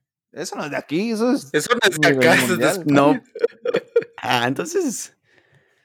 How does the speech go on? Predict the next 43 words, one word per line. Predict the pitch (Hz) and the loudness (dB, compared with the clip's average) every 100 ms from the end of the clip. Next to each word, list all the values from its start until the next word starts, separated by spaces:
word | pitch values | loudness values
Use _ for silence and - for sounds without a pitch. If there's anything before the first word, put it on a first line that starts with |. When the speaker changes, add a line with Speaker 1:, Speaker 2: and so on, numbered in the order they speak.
| _ _ - - 156 180 | _ _ -20 -18 -12 0
Speaker 2:
Bueno, | 247 254 208 | 4 4 2
que | 190 | 2
sí, | 339 262 | 2 0
podemos | 175 170 185 214 240 | 2 2 2 2 2
decir | 180 247 | 2 2
Speaker 3:
o | - | 2
sea, | |
Speaker 2:
que | - | 0
es | 190 | -2
Speaker 3:
es | |
que | 190 | -2
Speaker 2:
como | 170 | 2
Speaker 3:
se | 160 | 4
Speaker 2:
algo | |
que | 175 | 2
Speaker 3:
puede | 208 | -2
Speaker 2:
se | 214 | 0
hace | - | 0
Speaker 3:
decir | 156 139 | -2 -2
de | 156 | -8
Speaker 2:
acá. | |
Speaker 3:
que | - | -4
es | |
de | 233 - | -4 -4
aquí | 127 123 117 | -6 -4 0
también, | 185 143 123 147 254 | 0 2 0 0 -4
Speaker 1:
Ah, | |
Speaker 3:
¿no? | 185 156 160 | -10 -8 0
Speaker 1:
el | 165 160 160 160 151 - | 4 4 4 2 -2 -6
Speaker 2:
¿Saben | - 180 _ | -2 -2 _
qué | - - | -16 -6
sí | 214 | -2
es | 196 | 0
de | |
aquí? | 202 262 247 | 0 0 2
Los | 170 123 | 2 2
barriletes. | 127 127 117 170 - 170 - | 0 0 2 0 0 -8 -6
Speaker 1:
Ajá, | 135 156 151 | -6 -4 0
el | 139 | 0
fiambre. | - 156 208 127 | 2 2 4 2
Speaker 3:
Ah, | 135 | 0
los | 147 | 0
barriletes. | 139 127 120 - - | 0 0 -6 -12 -18